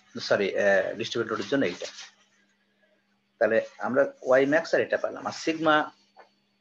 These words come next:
max এর formula কি হবে? সিগমার formula হবে max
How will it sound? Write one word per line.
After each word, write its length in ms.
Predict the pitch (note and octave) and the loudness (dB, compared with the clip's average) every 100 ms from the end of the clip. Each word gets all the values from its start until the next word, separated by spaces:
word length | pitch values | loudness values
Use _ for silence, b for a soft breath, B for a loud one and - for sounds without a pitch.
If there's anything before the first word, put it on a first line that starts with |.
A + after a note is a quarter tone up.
| - | -4
max 180 | C#3 C#3 | -4 -2
এর 60 | - | 0
formula 260 | D#3 D3+ D3 - | 0 2 -2 -2
কি 60 | D3+ | -4
হবে? 160 | C#3 D#3 _ _ _ _ _ _ _ _ _ _ _ _ _ _ _ _ _ _ _ - | -4 -8 _ _ _ _ _ _ _ _ _ _ _ _ _ _ _ _ _ _ _ -20
সিগমার 300 | - C3 C3 A#2+ | -14 -4 -4 -2
formula 280 | B2 A#2+ A#2 A#2 | -4 -2 -4 -4
হবে 160 | B2 G3 _ _ _ _ _ _ _ _ _ - | -6 -8 _ _ _ _ _ _ _ _ _ -8
max 160 | G#2 | -8